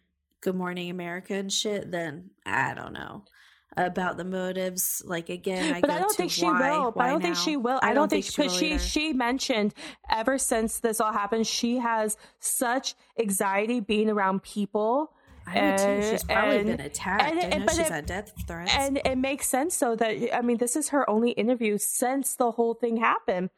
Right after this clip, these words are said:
Speaker 2: It makes sense that she doesn't wanna be put out there. And maybe she, it's just she wants to put her story out there because, you know, she wants to be able to move on. A-, as much as, you know, as much as she wants answers,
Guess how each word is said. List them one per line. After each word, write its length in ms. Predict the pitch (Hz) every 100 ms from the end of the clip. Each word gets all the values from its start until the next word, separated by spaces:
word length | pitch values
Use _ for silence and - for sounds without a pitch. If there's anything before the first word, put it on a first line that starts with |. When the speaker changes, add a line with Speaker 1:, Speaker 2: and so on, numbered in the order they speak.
| - - 262
Speaker 2:
It 120 | 277
makes 360 | 262 254 294 -
sense 440 | - 233 262 - -
that 320 | 233 226 -
she 260 | - 262
doesn't 320 | 294 339 339 294
wanna 220 | 277 277
be 140 | 277
put 280 | - - 262
out 200 | 254 339
there. 140 | 254 226
And 160 | 233
maybe 320 | 226 240 302 302
she, 140 | -
it's 140 | 240 277
just 160 | 262 - _ _ _
she 240 | - - 277
wants 280 | 254 262 285
to 80 |
put 180 | 277 247
her 140 | 240 240
story 340 | - 240 233
out 260 | 214 214 -
there 160 | 269
because, 580 | 262 247 - 240 226 - - _ _ -
you 180 | 233 220
know, 300 | 202 214 233
she 240 | - 254
wants 280 | 233 233 -
to 40 | 254
be 140 | 233
able 240 | 214 233 233 -
to 340 | 233 214 196 - _ _ _ _
move 280 | 208 240 226
on. 520 | 196 180 175 175 180 - _ _ -
A-, 200 | 233 -
as 160 | 262 247
much 240 | 262 262
as, 220 | 277 -
you 100 | 254 233
know, 360 | 226 226 226 - -
as 140 | 220
much 140 | 269 294
as 80 | 285
she 140 | 302
wants 300 | 262 247 220
answers, 460 | 214 214 254 254